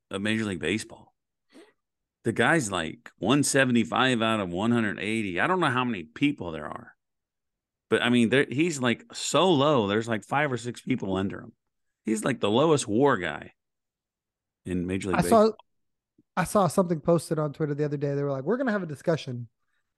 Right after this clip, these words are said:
Speaker 2: And it was like Dubon's war was higher than, uh, than Aaron Judge. And the Yankees fans <laughs> don't like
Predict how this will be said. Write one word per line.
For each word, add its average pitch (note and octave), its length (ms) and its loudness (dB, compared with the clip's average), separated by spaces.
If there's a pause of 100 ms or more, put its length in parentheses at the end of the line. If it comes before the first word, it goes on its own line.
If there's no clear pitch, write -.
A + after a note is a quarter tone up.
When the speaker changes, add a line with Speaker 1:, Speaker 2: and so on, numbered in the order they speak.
(180)
Speaker 2:
And F#3+ 120 4
it F#3+ 40 8
was E3+ 140 6
like D#3+ 200 4
Dubon's E3 500 4
war D3 320 4
was C3+ 200 0
higher D3+ 360 0
than, C3+ 320 -4
uh, B2+ 300 -6 (680)
than D#3 100 4
Aaron D#3+ 240 6
Judge. D3 480 2 (640)
And D#3 100 -2
the D3+ 80 2
Yankees D#3 320 0
fans C#3+ 220 0
<laughs> - 20 2
don't D3+ 220 4
like A#3 180 4